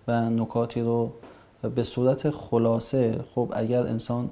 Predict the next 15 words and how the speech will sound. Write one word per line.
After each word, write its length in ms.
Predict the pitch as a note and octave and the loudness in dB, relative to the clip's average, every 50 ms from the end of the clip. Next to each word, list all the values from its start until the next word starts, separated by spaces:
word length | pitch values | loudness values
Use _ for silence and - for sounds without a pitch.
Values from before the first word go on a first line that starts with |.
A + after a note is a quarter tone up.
| - - | -6 -6
در 160 | - A#2 A2+ | -4 -4 -2
روایات 500 | A2+ A2 A2 A2 A2+ A2 A#2 A#2+ A#2+ B2 | -2 -2 -2 0 0 0 0 0 0 -2
بیشتر 360 | A2+ G#2+ - - - A#2+ A#2+ | -4 -6 -2 -2 0 0 0
بررسی 480 | A#2 A#2+ A2+ A2+ A#2+ A2+ A2 - - A2+ | 0 -2 -2 -2 -2 -4 -4 -4 -4 -4
بکنه، 520 | A2+ A2+ A2+ - A#2+ B2 C3 C#3 C#3 C#3 C#3 - - - - - - - - - - | -4 -6 -4 -2 -2 0 2 2 0 0 -2 -6 -14 -20 -20 -20 -20 -20 -6 0 2
روایات 440 | C3 B2+ B2+ B2+ C3 C#3 D3 D3+ | 4 6 8 8 8 6 4 4
و 60 | C3 A#2+ | 2 2
نکات 380 | A#2 A#2 A2+ - C3+ C#3 - | 2 0 0 0 0 2 2
بیشتری 520 | D3+ G2+ A#2 A2+ - - - C#3 C#3 C3 B2 | 0 0 0 -2 -2 0 2 2 4 4 2
هست، 400 | A2+ A#2 A#2+ B2+ C3+ - - C3+ | 2 0 -2 -4 -6 -6 -2 0
اما 220 | C3 C3+ C#3 C3+ | 2 2 2 2
ما 300 | C#3 C#3 C#3+ C#3+ C#3 C#3+ - - - - - - _ | 2 2 2 0 0 -2 -6 -12 -20 -20 -20 -8 _
به 80 | - A#2 | -2 0
اندازه‌ای 520 | A#2+ A#2 A2+ A2 A2+ A2 A#2 B2+ C3 C3 | 2 2 2 2 2 0 0 0 0 0
که 360 | B2+ - D3 C3 C3 B2+ B2+ | 0 2 2 2 4 2 0